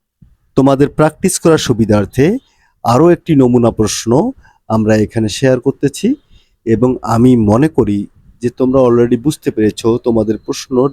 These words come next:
ধরন কীরকম হবে, এবং তোমরা যদি ভালো করে এই দুটি প্রশ্ন প্র্যাকটিস করো তোমরা অবশ্যই, অবশ্যই এখান থেকে কমন পেয়ে যাবা। সেক্ষেত্রে বলবো পরীক্ষা যেহেতু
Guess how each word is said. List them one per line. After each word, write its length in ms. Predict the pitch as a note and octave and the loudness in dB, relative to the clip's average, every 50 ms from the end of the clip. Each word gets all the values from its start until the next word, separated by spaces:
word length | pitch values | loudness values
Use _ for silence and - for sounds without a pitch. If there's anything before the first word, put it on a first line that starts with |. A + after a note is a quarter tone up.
| C3 - | -6 -10
ধরন 400 | A#2+ G2 G#2+ G#2 G#2+ A2 C3 F3+ A#3+ C#4 - _ _ _ _ _ _ _ _ _ _ _ - | -6 -4 -2 0 2 2 2 0 -2 -6 -10 _ _ _ _ _ _ _ _ _ _ _ -2
কীরকম 340 | A#3+ F#3 D3 - - G#2 F#2+ | 0 0 0 0 -2 -10 -10
হবে, 240 | G#2 F#2 - - - - _ _ _ _ _ _ _ _ _ _ - | -8 -10 -10 -10 -16 -20 _ _ _ _ _ _ _ _ _ _ 0
এবং 200 | - D3 D3+ F#3 G3+ G3 | 0 0 0 0 -2 -2
তোমরা 240 | - F3+ F3 E3+ E3+ E3+ | -2 0 2 2 2 2
যদি 320 | D3+ D#3 C3 A2 G#2+ G#2+ C3 G3 C#4 C4+ _ _ _ _ _ _ _ _ - | 2 0 0 0 0 -2 0 -2 -2 -6 _ _ _ _ _ _ _ _ -10
ভালো 240 | - - D3 D#3+ F#3 | -4 0 2 2 2
করে 200 | F3+ - F3+ E3 | 2 2 2 4
এই 180 | D#3 C#3+ C3+ B2 | 4 4 4 4
দুটি 260 | A#2 B2 A#2+ - - | 2 2 0 0 -2
প্রশ্ন 340 | - - A#2+ A2 - - - A#2 | -4 -2 -2 -2 -2 -4 -4 -4
প্র্যাকটিস 460 | - - A#2 A2+ - _ - A#2+ - - | -2 -2 -2 -2 -2 _ -6 -8 -8 -6
করো 300 | - - A2+ G#2+ G#2+ C#3 G#3+ C4 - - - - _ _ _ - _ _ _ - | -4 -2 0 2 2 2 0 0 -4 -12 -20 -20 _ _ _ -20 _ _ _ -2
তোমরা 340 | B2+ A#2+ A2+ G#2+ G#2 G#2+ B2 E3 B3+ D4 _ _ - | -2 0 0 0 0 0 0 0 -2 -4 _ _ -12
অবশ্যই, 600 | - - A#2 A#2 B2+ D3 - - - - D#3+ D#3 | -6 -2 -2 0 0 -2 -4 -4 -2 0 2 4
অবশ্যই 580 | C3+ A#2 A2 A2+ A#2 - - - C3 C3 G3+ D4 F4 - _ _ _ _ _ _ _ - | 4 4 2 0 -2 -4 -4 -2 0 2 2 2 0 -4 _ _ _ _ _ _ _ -6
এখান 240 | - - - - A#2 G#2 | -6 -6 -2 -2 -4 -4
থেকে 280 | - - G#2 - C#3 E3+ C4+ E4 - _ _ _ _ _ _ _ - | -4 -8 -8 -2 -2 0 0 -2 -4 _ _ _ _ _ _ _ -2
কমন 240 | G3+ F#3 D#3 C3+ A2+ | 0 0 0 0 -2
পেয়ে 260 | - - G#2+ G2+ F#2+ G2+ | -2 -4 -6 -6 -6 -8
যাবা। 200 | F#2 D#2+ E2 - - _ _ _ _ _ _ _ _ _ _ _ _ _ _ _ | -12 -12 -16 -20 -20 _ _ _ _ _ _ _ _ _ _ _ _ _ _ _
সেক্ষেত্রে 600 | - - - - - F3 - - G3 - - F#3 D#3+ | -12 -8 -6 -4 -4 -4 -2 -4 -6 -4 0 0 0
বলবো 360 | A#2+ G#2+ A2 G#2+ G#2 G2 G#2+ C3+ F3 D4 _ _ _ _ _ _ | 2 2 0 0 0 2 2 0 0 0 _ _ _ _ _ _
পরীক্ষা 400 | - E3 E3 E3+ F3+ - - G3 F#3 | 0 2 2 2 2 0 -2 -2 0
যেহেতু 300 | E3+ F3+ F3+ F3+ - | 2 2 0 0 0